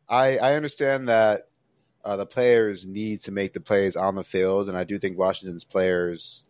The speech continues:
were kinda just better when they needed to be. Not that they have the better team, 'cause I do think that the talent is pretty equal.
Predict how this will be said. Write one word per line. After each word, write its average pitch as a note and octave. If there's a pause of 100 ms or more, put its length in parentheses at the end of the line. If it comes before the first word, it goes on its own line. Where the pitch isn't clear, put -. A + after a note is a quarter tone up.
(280)
were -
kinda F2+
just E2
better G#2+ (200)
when G2
they F2
needed F#2+
to A2+
be. A2
Not F#2+
that F#2
they F#2
have F2+
the F2
better F2+
team, G2+
'cause F#2
I F2
do F#2
think F#2+
that F#2+
the -
talent B2
is A#2+
pretty G2
equal. A#2